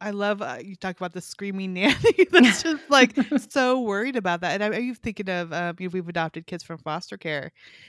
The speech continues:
Speaker 1: and, um, just the struggles we've had with bonding. It's like their therapist says they have been hurt so many times that anytime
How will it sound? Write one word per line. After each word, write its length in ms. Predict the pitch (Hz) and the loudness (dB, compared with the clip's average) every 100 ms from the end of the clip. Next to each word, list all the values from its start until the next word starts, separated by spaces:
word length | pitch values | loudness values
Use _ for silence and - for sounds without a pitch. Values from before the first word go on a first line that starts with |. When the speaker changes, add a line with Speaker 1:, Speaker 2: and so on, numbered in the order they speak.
| _ - | _ -8
Speaker 1:
and, 600 | 208 196 190 185 185 165 - | -2 0 0 -2 -6 -10 -12
um, 520 | 180 180 175 175 170 _ _ - | -10 -8 -10 -12 -16 _ _ -20
just 220 | - 277 330 | -14 -12 -10
the 100 | 311 | -12
struggles 420 | - 180 180 180 | -8 -8 -8 -10
we've 120 | 185 | -10
had 180 | 170 170 | -8 -8
with 120 | 170 - | -12 -10
bonding. 460 | 165 185 185 170 170 | -8 -6 -8 -8 -10
It's 160 | - | -10
like 100 | 175 | -12
their 80 | 185 | -12
therapist 520 | - 185 180 185 175 - | -10 -8 -8 -8 -10 -8
says 320 | 170 170 - _ _ - | -6 -6 -10 _ _ -8
they 100 | 202 | -6
have 200 | 233 240 | -4 -6
been 120 | 277 | -6
hurt 340 | 269 202 180 - | -6 -6 -6 -10
so 280 | - 180 | -10 -8
many 200 | 185 175 | -8 -8
times 460 | 180 294 285 190 - | -8 -8 -6 -8 -10
that 120 | 185 | -10
anytime 640 | 202 214 214 190 185 185 | -6 -8 -6 -6 -6 -6